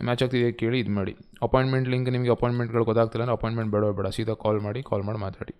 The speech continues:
ಕಾಲು ಮಾಡಲಿಲ್ಲ ಅಂತಂದರೆ ಕಷ್ಟ. And ಈ ಆ್ಯಕ್ಷನ್ಸ್ ಏನಿದೆ ಇದು ಖುಷಿ ಆಯಿತು. ಏನಕ್ಕೆ ಅಂತಂದರೆ ಒಂದು ವ್ಯಕ್ತಿ ಏನೋ ಮಾಡಿದ್ರು ಅಂತ ಯಾರೋ ಗ್ರೂಪಿನ ಬೆಳಗ್ಗೆ ಡಿಲೀಟೇ ಮಾಡಿಬಿಟ್ರು ಅವ್ರನ್ನ.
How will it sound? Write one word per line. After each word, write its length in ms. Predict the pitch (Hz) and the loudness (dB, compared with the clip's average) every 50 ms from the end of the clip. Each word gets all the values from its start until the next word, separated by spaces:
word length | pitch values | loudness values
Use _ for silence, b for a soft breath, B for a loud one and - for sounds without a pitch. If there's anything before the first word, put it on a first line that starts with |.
| - _ - - - | -18 _ -20 -8 2
ಕಾಲು 260 | - 117 127 139 151 147 | 6 8 10 10 10 8
ಮಾಡಲಿಲ್ಲ 320 | 143 139 135 135 127 123 | 6 4 4 2 0 0
ಅಂತಂದರೆ 320 | 117 113 113 113 120 170 | 0 -2 -2 -4 -4 -4
ಕಷ್ಟ. 260 | 170 - - - - - - - - | -6 -8 -14 -8 -8 -8 -6 -4 -2
And 160 | 113 113 113 | -2 0 0
ಈ 140 | 120 123 127 | 2 4 4
ಆ್ಯಕ್ಷನ್ಸ್ 380 | 123 117 110 - 120 113 - 117 | 4 4 2 0 -6 -4 -4 -4
ಏನಿದೆ 200 | 110 110 120 143 | -4 -4 -2 -2
ಇದು 180 | 143 123 123 | -2 -2 -4
ಖುಷಿ 360 | - - - 113 - - 123 113 | -6 -4 -6 -4 -2 0 0 2
ಆಯಿತು. 340 | 107 107 107 107 - 117 147 - B B B B B B B B B B - | 2 2 0 -2 -6 -8 -8 -10 B B B B B B B B B B -4
ಏನಕ್ಕೆ 240 | 120 123 123 120 127 | -2 -2 0 0 0
ಅಂತಂದರೆ 460 | 127 127 127 131 131 131 131 - - | -2 0 0 2 2 2 0 0 -2
ಒಂದು 260 | - 135 131 139 139 | -2 0 2 4 6
ವ್ಯಕ್ತಿ 600 | 139 139 139 - - - 147 143 143 143 139 139 | 6 6 4 2 -4 2 4 6 6 6 6 6
ಏನೋ 160 | 135 131 135 131 | 4 2 2 2
ಮಾಡಿದ್ರು 340 | 127 127 127 131 127 131 | 4 4 6 6 4 4
ಅಂತ 140 | 131 127 123 | 2 2 4
ಯಾರೋ 220 | 131 123 120 123 123 | 6 6 6 6 4
ಗ್ರೂಪಿನ 300 | 120 123 120 131 123 117 | 2 2 2 2 2 4
ಬೆಳಗ್ಗೆ 180 | 117 120 120 | 6 4 4
ಡಿಲೀಟೇ 260 | 117 113 120 117 120 | 4 4 2 2 2
ಮಾಡಿಬಿಟ್ರು 340 | 113 113 107 104 98 95 98 | 2 2 2 2 2 2 0
ಅವ್ರನ್ನ. 180 | 95 95 95 | 0 -2 -4